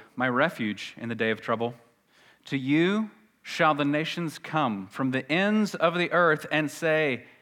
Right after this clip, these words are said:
'Our fathers have inherited nothing but lies, worthless things in which there is no profit.'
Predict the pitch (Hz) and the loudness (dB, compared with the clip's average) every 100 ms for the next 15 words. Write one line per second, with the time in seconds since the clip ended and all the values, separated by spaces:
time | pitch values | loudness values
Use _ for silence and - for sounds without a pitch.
0 | _ _ _ 135 147 143 156 185 170 139 | _ _ _ 4 4 4 4 6 6 4
1 | 127 160 147 135 127 143 151 143 123 135 | 0 0 0 2 0 2 0 0 0 0
2 | - 202 190 - 160 156 135 117 110 - | 0 0 0 2 4 4 2 -2 -10 -16
3 | 123 135 208 214 143 135 - 135 120 110 | -4 2 2 2 -4 -4 -2 0 0 0
4 | 120 123 123 - 131 127 123 127 120 123 | -2 -2 -4 -2 2 2 0 -2 -2 0
5 | 127 123 131 113 110 | 0 0 0 0 -2